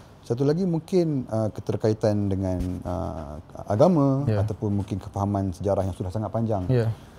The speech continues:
Speaker 1: Jadi disebabkan oleh kefahaman-kefahaman tersebut, sebaiknya kita menggunakan metode, method, method pe-, kerangka berfikir yang sama
Speaker 2: Hmm.
Speaker 1: untuk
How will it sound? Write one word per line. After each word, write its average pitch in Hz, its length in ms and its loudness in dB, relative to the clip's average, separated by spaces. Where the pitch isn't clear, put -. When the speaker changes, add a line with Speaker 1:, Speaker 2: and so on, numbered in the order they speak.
Speaker 1:
Jadi 143 260 4
disebabkan 156 600 2
oleh 139 180 0
kefahaman-kefahaman 135 1120 0
tersebut, 117 560 0
sebaiknya 139 800 4
kita - 200 0
menggunakan 139 760 8
metode, 139 520 6
method, 131 380 4
method 123 400 2
pe-, 117 180 -4
kerangka 135 240 6
berfikir 135 480 4
yang 117 80 4
sama 117 320 6
Speaker 2:
Hmm. 113 140 -2
Speaker 1:
untuk 139 240 2